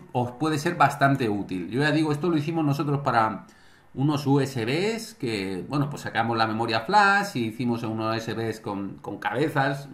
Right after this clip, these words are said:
Eh, fue un, un contrato curioso. Pero bueno, ya digo, son más cosillas, ¿no? Al final son herramientas que nos vamos apropiando, pues, <laughs> para ir poco a poco cada vez trabajando mejor. Entonces nada, lo dejamos aquí.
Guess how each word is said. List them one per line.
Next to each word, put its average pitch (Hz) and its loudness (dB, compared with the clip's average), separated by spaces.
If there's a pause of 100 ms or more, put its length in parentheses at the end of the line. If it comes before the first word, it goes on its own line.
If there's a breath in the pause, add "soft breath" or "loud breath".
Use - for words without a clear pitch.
(120)
Eh, - -16 (100)
fue 170 -2
un, 170 -2
un 139 -4 (200)
contrato 131 0
curioso. 104 -4 (460 soft breath)
Pero 170 6
bueno, 147 8
ya 156 4
digo, 104 0
son - -2
más 165 6
cosillas, 110 0
¿no? 123 4
Al 143 6
final 135 2
son 151 0
herramientas 147 2 (380 loud breath)
que 120 0
nos 120 2
vamos 139 6
apropiando, 135 4
pues, 143 -2 (280)
<laughs> - -10
para 120 6
ir 131 4
poco 135 2
a 131 2
poco 131 0
cada 127 8
vez 123 0
trabajando 98 -2
mejor. - -14 (540 loud breath)
Entonces 202 4
nada, 190 6
lo 101 -6
dejamos 156 2
aquí. 240 4